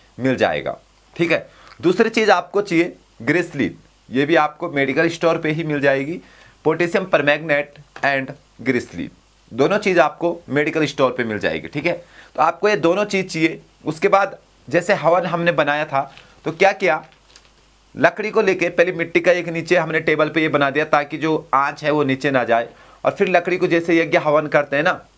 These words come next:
उसी प्रकार से लकड़ी आपको लगा देनी है कुछ इस प्रकार से, ठीक है। का-, और क-, लकड़ी आप बारीक बारीक लगाएं। उसके बाद आपको क्या करना है,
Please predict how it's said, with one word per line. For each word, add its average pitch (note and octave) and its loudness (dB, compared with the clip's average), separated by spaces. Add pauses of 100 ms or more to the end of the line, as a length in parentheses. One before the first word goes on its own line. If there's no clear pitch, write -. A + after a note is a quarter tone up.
(180)
उसी D3+ -2
प्रकार D#3 2
से F#3 -6 (300)
लकड़ी D#3 2
आपको F3+ 0 (120)
लगा C3 0
देनी F#2+ -8
है E2+ -14
कुछ D3 -4
इस C3+ -6
प्रकार F#2 -2
से, - -14 (380)
ठीक E3 -6
है। C3+ -4 (520)
का-, - 0
और D#3 -6
क-, - 2
लकड़ी F3 2
आप F#3+ 4
बारीक D#3+ -2
बारीक E3 2
लगाएं। B2+ 0 (400)
उसके D#3+ 0
बाद F#3+ 2 (160)
आपको F3 0
क्या G3 2
करना D3 -2
है, D#3 -8